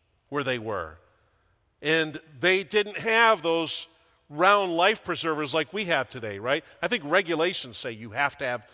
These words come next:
so many in your boat, right, for your people. And at a certain age, they've gotta have 'em. They didn't have that back then. And if they were to go into the water,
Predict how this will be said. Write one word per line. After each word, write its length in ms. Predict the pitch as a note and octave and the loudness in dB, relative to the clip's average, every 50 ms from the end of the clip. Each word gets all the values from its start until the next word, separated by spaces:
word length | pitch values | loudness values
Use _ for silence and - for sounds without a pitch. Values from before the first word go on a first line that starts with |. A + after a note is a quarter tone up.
| _ _ | _ _
so 280 | - - - D3 C3+ C3+ | -12 -8 -6 -4 -4 -4
many 360 | B2+ B2+ B2+ B2+ B2+ B2+ B2+ | -2 -2 -4 -4 -4 -6 -8
in 100 | B2+ A#2+ | -8 -10
your 140 | A2+ A2+ A2 | -10 -14 -14
boat, 340 | F2+ - B2 A2+ A2 C3+ A#2+ | -10 -8 -6 -4 -4 -6 -6
right, 240 | G#2+ A#2 A#2+ A#2+ A#2 - | -8 -8 -8 -8 -10 -12
for 80 | A#2+ | -16
your 140 | A#2 G#2+ G2+ | -16 -16 -16
people. 340 | - - C3 A#2 - - B2 | -16 -16 -18 -16 -14 -12 -14
And 120 | A2 F#2+ - _ _ _ _ _ - B2+ | -14 -14 -18 _ _ _ _ _ -16 -16
at 120 | C#3 - | -14 -10
a 40 | - | -8
certain 300 | - - G3+ F#3+ D#3 D3 | -4 -2 -2 -2 -2 0
age, 220 | D3+ D3+ D3+ C3 | 0 0 0 -2
they've 120 | A2 C#3 A2 | -4 -4 0
gotta 200 | C3+ C3 C3+ A#2+ | 2 2 2 2
have 200 | A#2+ C3 C3+ A#2+ | 2 0 -2 -2
'em. 160 | B2+ C#3 C#3+ - - - - | -2 -4 -4 -6 -8 -4 -2
They 100 | D#4+ F#4+ | 0 0
didn't 160 | A4 - A3 | 2 2 4
have 200 | C4+ D#4 D#4+ C#4+ | 6 6 6 4
that 200 | A3+ F3 D3+ - | 4 2 0 0
back 400 | C3 A#2 G#2 F#2+ F#2 F2+ _ - | -2 -2 -2 -4 -6 -8 _ -8
then. 380 | A#2+ G#2 F#2+ F2 E2+ E2 E2+ - _ _ _ _ _ _ _ _ _ - | -8 -6 -6 -8 -10 -14 -18 -20 _ _ _ _ _ _ _ _ _ 2
And 380 | G#3+ G3+ G3+ G3+ G3 G3 G3 - - | 4 6 8 6 6 4 0 -4 -2
if 200 | G3+ G#3 F3 D3 | 0 0 0 2
they 180 | F3 G#3 A#3+ D4 | 4 4 4 4
were 160 | D#4 D4+ C#4+ | 2 0 -2
to 80 | C4+ | -2
go 300 | G#3+ F3+ A#3+ A#3+ A#3 A3+ | 0 2 2 4 4 2
into 520 | A3+ - - B3+ A#3+ B3 B3+ B3 G#3 G#3+ A3+ | 0 0 0 2 4 4 2 0 -2 -2 0
the 100 | G#3 G3+ | 0 0
water, 560 | F#3+ G#3 A3 A#3+ A#3+ A#3 A3 F#3+ F3 F3 D#3+ | 2 4 6 6 6 6 6 4 2 -2 -4